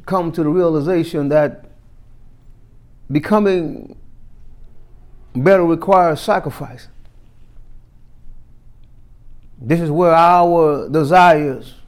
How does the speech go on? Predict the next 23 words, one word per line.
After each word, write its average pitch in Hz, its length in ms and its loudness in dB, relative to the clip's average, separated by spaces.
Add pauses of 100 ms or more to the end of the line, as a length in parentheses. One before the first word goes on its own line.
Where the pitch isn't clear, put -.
(1200)
become 160 340 -2 (200)
secondary 143 680 -2 (2250)
to 170 100 -2
the 139 100 -2
betterment 151 460 0
of 143 260 -2
humanity. 165 580 -6 (2750)
Now, 123 140 -6
this 220 160 -2
is 208 100 -4
not 214 360 -4 (280)
to 165 120 -4
say 202 280 2
that 170 200 -2
we 196 140 -4
don't 185 200 -2
take 196 280 0
care 196 240 0
of - 60 -8
ourselves 170 600 -2
or 160 140 0
our 156 100 2
family. 185 400 -8